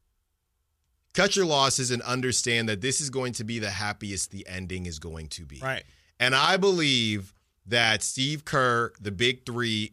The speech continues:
Speaker 1: are now looking at each other. And, I mean, Draymond is already signed, right? And I don't know who the heck would trade for Draymond right
Speaker 2: Yep.
Speaker 1: now.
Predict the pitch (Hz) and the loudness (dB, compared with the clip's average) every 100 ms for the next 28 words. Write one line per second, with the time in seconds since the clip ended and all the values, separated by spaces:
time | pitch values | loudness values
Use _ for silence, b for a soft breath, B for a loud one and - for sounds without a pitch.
0 | - 101 101 101 110 127 127 120 117 131 | -6 -4 -2 0 2 2 2 -2 -2 -4
1 | 131 131 _ _ _ _ _ _ _ _ | -6 -10 _ _ _ _ _ _ _ _
2 | 127 135 131 107 - 104 85 78 78 - | 0 0 0 -2 0 -2 -4 -8 -12 -16
3 | _ - 110 90 - 131 131 117 135 180 | _ -8 -8 -6 -2 0 0 0 2 4
4 | 208 139 127 120 120 113 104 92 - 104 | 4 4 4 2 0 0 0 0 -2 -2
5 | 76 - - 98 110 110 123 135 113 101 | -6 -18 -8 -2 0 2 2 2 0 0
6 | 123 123 101 95 90 - 95 82 82 90 | 0 -2 -4 -6 -8 -6 -8 -6 -10 -6
7 | 101 92 76 76 76 76 69 | -6 -6 -10 -10 -10 -10 -12